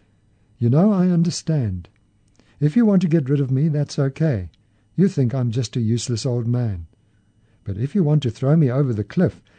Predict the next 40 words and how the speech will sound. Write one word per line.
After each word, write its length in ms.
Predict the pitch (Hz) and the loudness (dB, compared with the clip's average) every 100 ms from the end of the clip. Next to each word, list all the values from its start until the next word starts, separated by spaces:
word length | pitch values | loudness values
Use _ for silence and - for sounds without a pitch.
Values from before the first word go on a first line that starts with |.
| _ - | _ -4
what 140 | 123 | -4
I 220 | 143 151 254 | 0 0 4
would 200 | 220 104 | 4 4
do 240 | 110 101 - _ - | 0 0 -6 _ -2
is 140 | 185 | -2
take 220 | - 190 190 | 4 2 6
me 180 | 196 | 4
out 240 | 170 190 220 | 4 0 2
of 100 | 180 | 2
the 60 | |
box 420 | 127 123 101 - - | 2 0 -4 -10 -6
and 120 | 98 | -4
just 240 | 135 160 | -2 -4
throw 220 | - 170 | 0 2
my 200 | 165 160 | 4 4
body 340 | 151 143 180 180 | 2 2 2 2
over. 380 | 117 104 95 92 _ _ _ _ _ _ _ | 0 -2 -4 -10 _ _ _ _ _ _ _
I 120 | 110 | 0
would 160 | 165 127 | 2 2
save 300 | - 151 170 | 0 0 0
this 160 | 120 - | -2 -4
box 300 | 123 113 123 | -4 -2 -4
if 160 | - | -2
I 100 | 123 | -2
were 140 | 110 113 | 0 0
you. 260 | 123 170 - _ _ _ _ _ | 2 0 -2 _ _ _ _ _
I 80 | 104 | -8
think 260 | 98 196 190 | 0 0 2
your 80 | 170 | -2
children 500 | - 202 151 107 107 | 0 0 0 0 0
would 100 | 120 | 0
have 180 | 135 | 0
use 200 | 135 202 | 2 0
for 180 | - 131 | 0 -4
it 120 | 113 | -4
some 240 | - 110 107 | -2 -2 0
day." 260 | 110 95 82 _ _ _ _ _ _ _ _ _ _ _ _ _ _ _ _ _ _ _ _ _ _ _ | -2 -6 -10 _ _ _ _ _ _ _ _ _ _ _ _ _ _ _ _ _ _ _ _ _ _ _
In 160 | 175 214 | 2 2
previous 480 | 185 190 175 151 123 | 4 4 6 4 2
programs, 680 | - 143 156 120 107 98 | -2 2 2 0 -4 -6